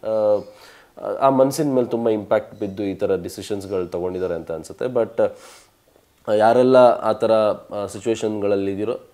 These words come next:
ಆ, so ದಯವಿಟ್ಟು ನಿಮ್ಮ, ನಿಮ್ಮ ಸ್ನೇಹಿತರುಗಳ ಜೊತೆ ಯಾವಾಗಲೂ ಕ್ಲೋಸ್ ಆಗಿರಿ, ಮಾತಾಡ್ತಾ ಇರಿ. ಆ, definitely the universe ಯಾವಾಗಲೂ ಕೂಡ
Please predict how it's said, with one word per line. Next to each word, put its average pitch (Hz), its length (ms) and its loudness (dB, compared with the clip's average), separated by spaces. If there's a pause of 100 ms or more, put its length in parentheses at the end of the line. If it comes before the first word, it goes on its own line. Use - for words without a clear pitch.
(140)
ಆ, 90 440 -6 (420)
so 95 100 -10
ದಯವಿಟ್ಟು 110 540 -2 (140)
ನಿಮ್ಮ, 101 220 -8
ನಿಮ್ಮ 104 180 -6
ಸ್ನೇಹಿತರುಗಳ 107 560 -4
ಜೊತೆ 98 260 -6
ಯಾವಾಗಲೂ 95 340 -4
ಕ್ಲೋಸ್ 95 240 -6
ಆಗಿರಿ, 92 280 -4
ಮಾತಾಡ್ತಾ 104 520 -2
ಇರಿ. 95 240 -2
ಆ, - 260 -18 (840)
definitely 120 560 -2 (1040)
the 123 240 2
universe 156 580 6
ಯಾವಾಗಲೂ 143 380 6
ಕೂಡ 139 200 2